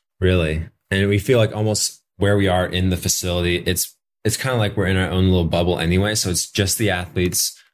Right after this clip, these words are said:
We're all together. We eat at our stations. Like, all the employees that work here are dishing the food for us. We don't have to touch it or anything. So it's really eliminates all that.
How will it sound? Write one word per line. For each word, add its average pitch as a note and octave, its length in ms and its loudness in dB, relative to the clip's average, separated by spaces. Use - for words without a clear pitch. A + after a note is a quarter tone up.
We're F#2+ 80 2
all F2+ 160 2
together. E2+ 720 0
We E2+ 140 0
eat F#2 260 0
at F2+ 100 0
our F2+ 120 0
stations. E2 640 -2
Like, E2 280 -4
all F2 140 0
the F#2 120 2
employees F2 540 0
that - 120 -12
work E2 200 -2
here E2+ 180 2
are E2+ 60 2
dishing E2+ 400 2
the E2 60 2
food E2 260 0
for F2+ 160 2
us. F2 140 -2
We F#2 80 2
don't F2 100 0
have D#2+ 180 -6
to - 60 -4
touch E2+ 240 -2
it E2+ 120 0
or E2+ 40 2
anything. E2 500 0
So G#2 140 0
it's G#2+ 120 -2
really G2+ 380 0
eliminates A#2 480 0
all F2 160 2
that. E2 280 -2